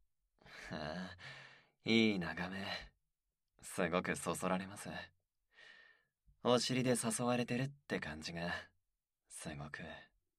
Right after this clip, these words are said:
いい。ではまず、このローションで滑らかにしますね。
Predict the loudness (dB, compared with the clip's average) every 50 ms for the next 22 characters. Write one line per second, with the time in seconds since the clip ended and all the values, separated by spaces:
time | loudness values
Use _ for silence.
0 | _ _ _ _ _ _ -18 -16 -16 -16 -16 -18 -20 -20 -20 _ -20 _ -18 -16
1 | -14 -14 -16 -18 -20 -20 -20 _ _ _ _ _ _ _ _ _ _ _ _ _
2 | _ _ _ -8 -4 2 4 6 6 8 6 4 4 2 -2 -2 -2 -4 -4 -4
3 | -4 -8 -10 -12 _ _ _ _ _ _ _ _ _ _ _ _ _ 2 6 6
4 | 8 10 10 10 8 6 6 6 4 4 4 6 6 6 6 6 4 6 6 6
5 | 6 4 4 2 0 -2 -2 -2 -2 -2 -2 -4 -4 -8 -10 -10 -10 -12 -12